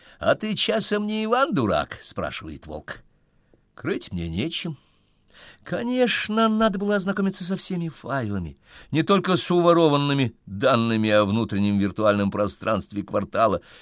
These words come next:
«Вика, слияние!» — командую я. Меня словно втягивает в тень.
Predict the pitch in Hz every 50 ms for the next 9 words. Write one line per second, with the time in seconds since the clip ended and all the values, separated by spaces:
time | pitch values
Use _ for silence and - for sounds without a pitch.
0 | _ - 87 107 165 208 220 220 180 - - 180 196 196 196 190 180 151 98 -
1 | - _ _ - - - - 98 107 165 202 226 226 233 220 214 214 208 202 190
2 | 185 185 175 131 - 147 156 165 170 170 165 156 143 151 151 147 147 147 147 135
3 | 107 - _ _ _ _ _ _ - 76 92 98 87 - - - - 87 92 98
4 | 87 78 87 92 98 101 101 - - - - 110 95 113 110 101 101 92 92 95
5 | 95 110 117 113 - - - _ - - - 92 123 135 131 131 135